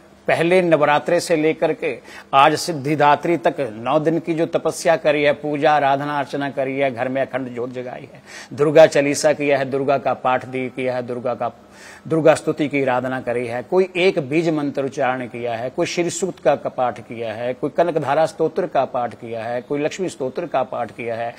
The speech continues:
कोई बाधा निवारण के लिए, कोई रोग निवारण के लिए। यदि संभव हो सके कि यदि कोई व्यक्ति आज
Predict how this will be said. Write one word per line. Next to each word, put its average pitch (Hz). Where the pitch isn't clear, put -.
कोई 160
बाधा 139
निवारण 156
के 139
लिए, 127
कोई 135
रोग 151
निवारण 123
के 120
लिए। 110
यदि 180
संभव 175
हो 160
सके 165
कि 139
यदि 160
कोई 185
व्यक्ति 135
आज 139